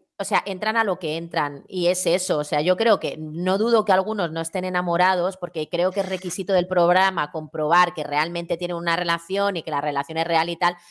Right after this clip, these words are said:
pero mirad, eh, cuando Arantxa Coca le preguntó a Alex,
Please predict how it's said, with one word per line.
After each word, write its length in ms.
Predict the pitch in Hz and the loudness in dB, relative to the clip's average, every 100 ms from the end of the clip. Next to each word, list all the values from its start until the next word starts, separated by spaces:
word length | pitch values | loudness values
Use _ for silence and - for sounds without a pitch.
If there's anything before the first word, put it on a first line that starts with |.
| - _ | -20 _
pero 220 | 196 180 | 0 0
mirad, 340 | 175 170 180 185 _ | 2 2 2 0 _
eh, 500 | - 196 208 208 196 190 | -10 -4 -2 0 -2 -2
cuando 220 | 190 180 | 0 0
Arantxa 380 | 180 180 - 175 | 0 0 -4 -2
Coca 280 | 185 180 | -2 0
le 100 | 175 | 0
preguntó 760 | 170 175 170 170 180 170 165 165 | -2 -4 -4 -4 0 2 2 2
a 220 | - 160 170 | 2 4 4
Alex, 400 | 170 147 - | 2 -4 -10